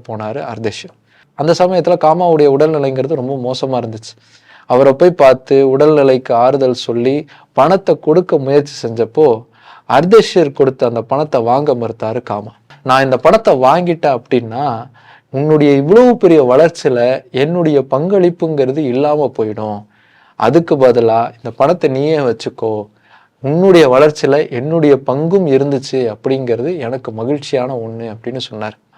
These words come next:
"ஆனா நான் உங்களுக்கு ஏதாவது செய்யணும், என்ன செய்யணும்னு சொல்லுங்க" அப்படின்னு அர்தேஷிர் ரொம்ப அழுத்தம் கொடுத்து கேட்டப்போ அதுக்கு தன்னுடைய சொந்தக்காரரான பாய்ஸை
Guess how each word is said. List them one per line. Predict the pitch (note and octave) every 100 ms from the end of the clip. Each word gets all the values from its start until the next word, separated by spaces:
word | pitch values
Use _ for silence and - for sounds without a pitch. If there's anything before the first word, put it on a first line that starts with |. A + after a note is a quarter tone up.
| _
"ஆனா | D#3+ G3+ G3 F3
நான் | D#3+ D3 D3+
உங்களுக்கு | D3+ C#3+ D#3
ஏதாவது | G#3 -
செய்யணும், | E3 F3 E3 D3 A#2+
என்ன | B2 F#3+ A3
செய்யணும்னு | E3+ D#3+ E3+
சொல்லுங்க" | D#3 D3 C#3+ C#3+ C3
அப்படின்னு | C3+ E3 C3
அர்தேஷிர் | D3+ F3 E3+
ரொம்ப | C#3 B2+ E3 G3+
அழுத்தம் | C#3+ D3 F3 F#3+ D#3+
கொடுத்து | D3 C#3+ C#3
கேட்டப்போ | C3 B2 A#2+ - D#3+ A#2+ _ _ - _
அதுக்கு | _ C#3 F#3 E3 B2+ B2 C3+ _ _ _
தன்னுடைய | - D3+ D#3
சொந்தக்காரரான | C#3+ E3+ A#3 A#3 G#3 E3 D3 C3 A#2+ A#2+ B2+ - A#2+
பாய்ஸை | C3 F3+ A#3 - - A#2 A#2